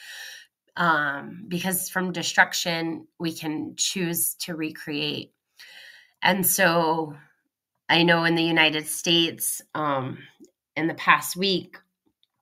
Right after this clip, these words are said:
there's been a lot of, um, destruction based on Mother Nature. Um, Hurricane Helene in the South has wreaked havoc and devastation.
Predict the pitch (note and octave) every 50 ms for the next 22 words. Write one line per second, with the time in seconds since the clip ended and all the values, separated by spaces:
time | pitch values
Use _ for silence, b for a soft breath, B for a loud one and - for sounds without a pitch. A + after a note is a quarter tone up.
0 | _ - - - F3 E3+ E3+ D3+ C3 - E3 D3+ D3+ - - D#3 D#3 D#3 D3 D3
1 | D3 C#3 - - D3+ D3+ D3+ D3 D3 C#3+ D3 D3 D3+ D3+ D3+ D3+ D#3 - B B
2 | B B B B B - _ - D3+ D#3+ D#3+ D3 D3 D3 - C#3+ C#3+ - - -
3 | F3+ - _ _ _ - F#3+ F3+ - - - C#3 - - - - F3+ D#3 D3 C#3+
4 | C#3+ C#3+ C#3+ D3 - - - _ - D#3+ D#3 D#3+ D#3 - - D3+ D3+ D#3 D#3 D3+
5 | D3 D3 D3 D3+ D3+ D3 D3 D3 D3 - - E3 C3+ C3+ C3 - - - - -
6 | - - E3 D#3+ D#3 D#3 D#3+ D#3 D3+ - - D#3+ D3 D3+ D3 C#3+ - - D#3 D3+
7 | D#3 D3+ C3 - D3+ D3+ D#3+ E3 D#3+ E3 E3 E3 D#3+ D#3+ B B B B B B
8 | B B B B B B B B B B B - E3+ E3 D#3+ C#3+ C3 - - G3
9 | F3 F3 F3 F3+ F3+ F3 - - - - - - - F3+ E3 E3 D#3+ D#3+ D#3+ -
10 | - - - - _ _ _ _ - D#3+ E3 E3+ E3 E3 - - - - F#3 F3+
11 | E3+ D#3 E3 E3 D3+ C#3 - - - B B B B - D#3+ D#3+ D#3+ D3 E3 D3
12 | - B2 B2 - - - D3+ E3+ F3+ G3 - - - E3 C#3 C3+ - - -